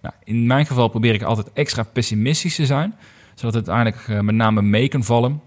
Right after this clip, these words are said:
en er kritischer wordt op welke aandelen je koopt. Dus in dit geval houd ik er rekening mee met dertig procent dat het bedrijf compleet faalt,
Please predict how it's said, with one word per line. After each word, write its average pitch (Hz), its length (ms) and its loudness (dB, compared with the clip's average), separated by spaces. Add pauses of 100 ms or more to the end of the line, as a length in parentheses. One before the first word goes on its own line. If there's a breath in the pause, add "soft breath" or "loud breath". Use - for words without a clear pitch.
en 107 120 -6
er 95 120 0
kritischer 165 400 -4
wordt 107 180 0
op 104 40 -12
welke 101 220 -2
aandelen 98 420 0
je 95 60 -2
koopt. 156 400 0 (240 soft breath)
Dus 123 140 -2
in 120 120 2
dit 170 160 2
geval 131 220 0
houd 113 180 4
ik 113 100 -4
er 110 60 0
rekening 120 420 2
mee 98 240 2
met 95 260 -2
dertig 151 240 2
procent 104 420 -2
dat - 80 -10
het 101 140 -2
bedrijf 101 520 0
compleet 104 420 0
faalt, 123 520 0